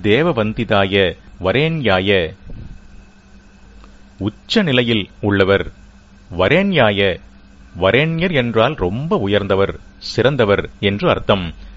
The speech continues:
காயத்ரி மந்திரத்தில் அந்த வார்த்தை வரும். பரமாத்ம தேஜஸுக்கு மிஞ்சி எதுவுமில்லை, அதுதான் பெஸ்ட். சூப்பர்லேட்டிவ் போட்டு காட்டும் போது வேத சாரமான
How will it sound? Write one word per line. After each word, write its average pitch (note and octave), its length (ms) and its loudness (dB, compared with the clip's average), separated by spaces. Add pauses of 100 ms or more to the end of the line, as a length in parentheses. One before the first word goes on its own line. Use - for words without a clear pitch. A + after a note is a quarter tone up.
(200)
காயத்ரி D#3+ 500 -2
மந்திரத்தில் B2+ 580 -4
அந்த G#2+ 280 -2
வார்த்தை F2+ 380 0
வரும். F#2 300 0 (520)
பரமாத்ம D3 580 0 (360)
தேஜஸுக்கு C3+ 640 0
மிஞ்சி A2 420 -4
எதுவுமில்லை, F#2+ 540 0 (560)
அதுதான் B2+ 440 0 (140)
பெஸ்ட். G#2+ 360 -2 (300)
சூப்பர்லேட்டிவ் D3 720 -2
போட்டு A2+ 320 -2
காட்டும் G2 420 -4
போது F#2+ 240 0 (680)
வேத A#2 360 0
சாரமான B2+ 540 0